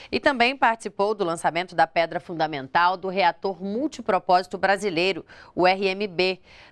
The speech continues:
Durante a cerimônia, o presidente ressaltou que os projetos trazem orgulho ao povo brasileiro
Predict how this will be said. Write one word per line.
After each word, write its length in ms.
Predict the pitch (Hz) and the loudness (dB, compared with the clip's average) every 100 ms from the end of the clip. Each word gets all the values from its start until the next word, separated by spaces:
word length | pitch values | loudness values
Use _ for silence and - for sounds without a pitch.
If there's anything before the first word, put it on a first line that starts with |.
| - | -4
Durante 280 | 170 180 | -2 0
a 40 | 190 | -2
cerimônia, 600 | 214 208 214 190 285 226 | 0 -2 2 2 2 0
o 20 | |
presidente 480 | 185 165 160 165 170 | -2 -2 -2 -6 -6
ressaltou 500 | 175 165 180 170 143 | -4 0 -2 -2 -8
que 120 | - | -8
os 100 | 160 | -6
projetos 720 | - 240 175 196 233 311 302 | 0 0 2 2 2 -2 -10
trazem 360 | - 233 233 240 | 0 0 0 -4
orgulho 520 | 247 233 175 269 311 | -4 -4 -4 0 2
ao 80 | 302 | 2
povo 300 | 214 170 190 | 0 -4 0
brasileiro 680 | 208 220 247 214 214 185 | 0 0 -2 0 0 -2